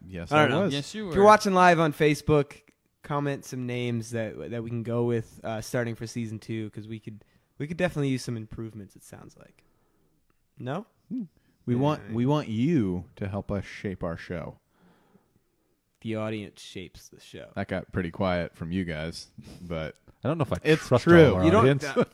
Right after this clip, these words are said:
Speaker 1: <laughs> Not a hundred percent.
Speaker 2: <laughs> we
Speaker 1: We
Speaker 2: don't
Speaker 1: get
Speaker 2: have
Speaker 1: final
Speaker 2: to do
Speaker 1: say.
Speaker 2: what they say. Yeah, they don't
Speaker 1: We
Speaker 2: have
Speaker 1: made
Speaker 2: to
Speaker 1: it
Speaker 2: do
Speaker 1: through a season,
Speaker 4: <laughs> Yeah, we
Speaker 1: so
Speaker 4: did.
Speaker 2: Yeah.
Speaker 1: we do get final say.
Speaker 4: Yes. So, all right,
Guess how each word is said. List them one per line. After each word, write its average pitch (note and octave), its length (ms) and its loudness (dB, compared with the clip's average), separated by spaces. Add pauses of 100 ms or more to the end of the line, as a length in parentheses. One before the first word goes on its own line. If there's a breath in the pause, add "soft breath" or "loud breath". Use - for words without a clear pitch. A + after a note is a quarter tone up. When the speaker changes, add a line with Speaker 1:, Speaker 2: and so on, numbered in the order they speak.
(120)
Speaker 1:
<laughs> - 220 -12
Not A#3 320 0
a G#3+ 140 4
hundred G3+ 320 6
percent. E3+ 480 8
Speaker 2:
<laughs> - 0 -
we - 60 6
Speaker 1:
We - 60 4
Speaker 2:
don't - 120 12
Speaker 1:
get A#3 160 8
Speaker 2:
have F3 80 6
Speaker 1:
final G3+ 380 10
Speaker 2:
to E3 60 4
do D#3+ 80 6
Speaker 1:
say. - 20 4
Speaker 2:
what D#3+ 80 6
they C#3+ 200 8
say. A#2+ 360 0
Yeah, F#3+ 200 0
they F#3+ 60 2
don't E3 200 2
Speaker 1:
We A3 100 8
Speaker 2:
have C4+ 100 8
Speaker 1:
made D4+ 160 8
Speaker 2:
to C#4 60 10
Speaker 1:
it A#3 60 10
Speaker 2:
do G#3 80 2
Speaker 1:
through G#3+ 200 12
a F3 80 8
season, C3+ 520 2
Speaker 4:
<laughs> - 0 -
Yeah, A#2 200 6
we C3+ 60 8
Speaker 1:
so B2 480 10
Speaker 4:
did. - 60 -4
Speaker 2:
Yeah. A#2+ 180 -6
Speaker 1:
we E3 180 2
do F3+ 220 6
get B2 180 0
final G2+ 320 -2
say. F2+ 400 -4 (1300)
Speaker 4:
Yes. - 400 -10
So, F2+ 380 2 (560 soft breath)
all - 80 4
right, G#2 160 6